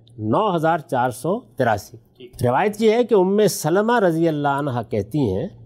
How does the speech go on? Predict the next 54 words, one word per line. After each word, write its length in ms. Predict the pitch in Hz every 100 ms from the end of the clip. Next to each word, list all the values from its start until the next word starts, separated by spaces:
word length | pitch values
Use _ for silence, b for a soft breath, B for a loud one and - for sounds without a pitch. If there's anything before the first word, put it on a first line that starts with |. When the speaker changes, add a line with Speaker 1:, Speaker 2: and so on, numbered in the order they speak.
| - b b -
Speaker 1:
میں 200 | 113 180
نے 120 | 254
رسول 0 |
اللہ 140 | 254
صلی 180 | - 202
اللہ 160 | 190 190
علیہ 40 |
وسلم 320 | 185 175 170
کو 140 | 156 147
سنا 340 | - 175 220
کہ 140 | 180 135
آپ 220 | 110 117
نے 80 | 107
فرمایا، 560 | - 98 95 98 131 214 - b b b 120
"جس 280 | 147 196 127 101
گھر 200 | 127 214
میں 180 | 254 285
گھنٹی 400 | 185 165 165 214
ہو 120 | 202 214
فرشتے 460 | 185 156 - -
اس 180 | 170 -
میں 120 | 147
داخل 420 | 110 104 - 185
نہیں 160 | 220 220
ہوتے، 320 | 208 208 240
اور 80 | 233
جس 300 | 185 165 -
قافلے 440 | 143 143 170 233
میں 120 | 254 240
گھنٹی 380 | 156 156 156 202
ہو 60 | 208
وہ 100 | 175
اس 120 | -
کے 120 | 156
ہمراہ 280 | 120 107 110
بھی 120 | 117
نہیں 160 | 120 117
ہوتے۔" 220 | 120 - - - - - - -
Speaker 2:
اچھا۔ 320 | 147 - 135
Speaker 1:
تو 80 | 110 -
اب 140 | 151
یہ 140 | 165
معلوم 360 | 170 127 139 196
ہوا 340 | 123 104 127 233 - B B - -
کہ 80 |
کوئی 260 | 127 - 196
اور 400 | 202 202 277 294
مسئلہ 380 | 226 175 180 180
ہے 160 | 156
جو 120 | 151 143
یہاں 220 | 127 117
زیر 260 | 110 107
بحث 360 | 98 101 101
ہے، 60 | -